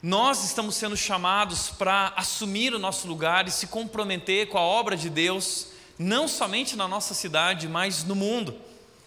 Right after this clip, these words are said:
E hoje eu quero falar sobre o teu lugar, o teu papel,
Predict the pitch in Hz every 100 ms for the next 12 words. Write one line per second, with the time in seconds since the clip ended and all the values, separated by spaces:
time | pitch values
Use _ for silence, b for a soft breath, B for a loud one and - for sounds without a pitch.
0 | B B B 151 196 202 196 190 180 -
1 | 170 185 175 185 170 180 - 208 208 180
2 | 139 117 101 - - - - 147 - 185
3 | 196 196 170 - 135 120 104